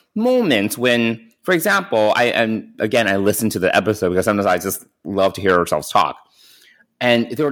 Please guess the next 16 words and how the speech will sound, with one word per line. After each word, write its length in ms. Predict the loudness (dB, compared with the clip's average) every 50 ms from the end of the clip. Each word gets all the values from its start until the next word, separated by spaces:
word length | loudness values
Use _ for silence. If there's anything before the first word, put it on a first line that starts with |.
| -4 -4
definitely 280 | -4 -4 -2 -2 -2 0
moments 400 | 0 0 0 0 0 0 -2 0
when 140 | 0 0
it 60 | 0 2
made 280 | 2 2 0 0 -2
sense 420 | -2 -2 -2 -2 -2 -2 -4 -8 -6
for 640 | -2 0 0 2 2 2 2 2 2 0 0 -4 -8 _ _ _ _ _ _ _ _ -2
Beverly 580 | 0 0 2 2 0 0 0 0 -2 -2 -4 -4
to 100 | -6 -6
be 180 | -6 -4 -2 -2
in 60 | -4
the 60 | -4
picture, 540 | -6 -8 -8 -8 -8 -8 -6 -4 -4 -6 -6 -4
whether 380 | 0 0 2 2 2 0 0 0 0
it's, 320 | 0 0 0 0 -4 -4 0
like, 260 | 2 2 2 2 -2